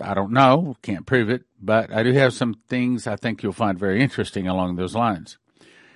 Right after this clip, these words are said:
This comes to us from Mike Adams, the Health Ranger. This is actually taken from an eleven-minute segment.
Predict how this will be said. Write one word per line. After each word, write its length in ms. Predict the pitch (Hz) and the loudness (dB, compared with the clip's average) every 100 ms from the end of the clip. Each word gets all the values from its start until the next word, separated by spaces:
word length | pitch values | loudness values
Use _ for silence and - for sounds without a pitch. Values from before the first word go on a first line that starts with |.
| _ _ - | _ _ 2
This 180 | 185 | 4
comes 260 | 208 190 160 | 4 0 0
to 140 | 185 | 2
us 80 | 170 | 2
from 180 | - 151 | 0 0
Mike 260 | 156 160 151 | 2 2 2
Adams, 400 | 131 131 135 - | 2 2 -2 -4
the 120 | 117 | 2
Health 260 | 139 120 | 2 2
Ranger. 460 | 117 107 98 131 165 _ _ _ _ _ | -2 -4 -4 -4 -6 _ _ _ _ _
This 220 | 135 139 | -2 0
is 240 | 156 147 135 | 0 0 0
actually 480 | 135 139 - 143 139 | 2 4 2 -2 -2
taken 340 | - 135 135 123 | 0 0 0 -4
from 260 | - 123 | -2 -2
an 180 | 117 117 | -2 -2
eleven-minute 640 | 110 117 135 135 135 143 - | 0 2 2 2 2 0 0
segment. 500 | 123 107 104 127 | -2 -2 -4 -8